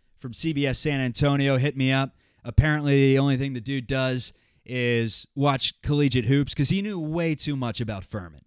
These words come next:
And I, I picked his brain. Furman's one of the best scoring teams in the country. They score eighty-two a game, but they're not playing anyone. They score eighty-two a game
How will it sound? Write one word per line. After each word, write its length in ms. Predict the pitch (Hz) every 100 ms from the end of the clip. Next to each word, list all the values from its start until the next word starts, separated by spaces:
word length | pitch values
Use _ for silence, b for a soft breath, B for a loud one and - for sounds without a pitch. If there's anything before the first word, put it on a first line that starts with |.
| _
And 140 | 131 131
I, 120 | 143 143
I 140 | 139
picked 240 | 139 180 -
his 140 | 135
brain. 380 | - 127 101 80 _ _ _ _ _ _ - -
Furman's 360 | 202 254 233
one 120 | 202 190
of 40 |
the 80 | 156
best 180 | 160 -
scoring 360 | 165 156 135
teams 260 | 127 135 117
in 60 |
the 60 | 110
country. 400 | 123 98 - - _ _ _ _
They 100 | 160
score 300 | 156 - 165 -
eighty-two 540 | 175 180 160 - 147
a 40 |
game, 300 | 127 120 80 _ _ _ _ _ _ _ _ _ _ _ _ -
but 180 | 135 160
they're 100 | 175
not 240 | 185 175
playing 360 | 147 156 131 110
anyone. 400 | 98 85 71 - _ _
They 80 | 139
score 400 | - - 240 233
eighty-two 420 | 220 208 - 202
a 60 | 165
game 420 | 160 160 160